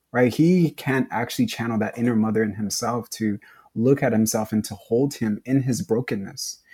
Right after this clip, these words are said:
right? So I feel like when women, you know, friends, sisters, lovers can embody this level of love and openness that isn't afraid of his brokenness, that isn't saying, like, "You're broken or fragmented in this state and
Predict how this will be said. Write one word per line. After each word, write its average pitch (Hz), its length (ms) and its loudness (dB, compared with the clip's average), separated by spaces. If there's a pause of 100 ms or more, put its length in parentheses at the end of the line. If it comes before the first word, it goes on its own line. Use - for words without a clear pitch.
(240)
right? 120 180 0
So 123 120 2
I 117 60 2
feel 127 220 2
like 120 280 2
when 117 260 2 (300)
women, 123 560 4 (120)
you 127 100 0
know, 110 160 -2
friends, 127 460 0
sisters, 113 440 -2
lovers 120 500 0 (180)
can 131 140 2
embody 120 460 2
this 110 260 -2
level 110 360 0
of 104 380 -8 (240)
love 120 360 2
and 110 160 2
openness 127 580 0
that 113 200 -4
isn't 131 320 0
afraid 113 440 -2
of 107 120 -10
his 104 180 -4
brokenness, 110 760 -6 (160)
that 120 120 0
isn't 139 180 4
saying, 131 300 4
like, 110 240 -4 (240)
"You're 139 340 10
broken 117 540 2
or 107 80 0
fragmented 120 680 0
in 139 260 4
this 123 200 0
state - 460 -2 (420)
and 120 380 4